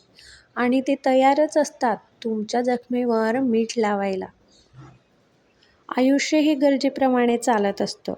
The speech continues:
थंडीमध्ये आपण सूर्याची वाट पाहत असतो आणि उन्हाळ्यात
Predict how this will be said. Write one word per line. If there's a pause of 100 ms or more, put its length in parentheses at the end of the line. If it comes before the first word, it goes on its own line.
(160)
थंडीमध्ये
आपण
सूर्याची
वाट
पाहत
असतो
आणि
उन्हाळ्यात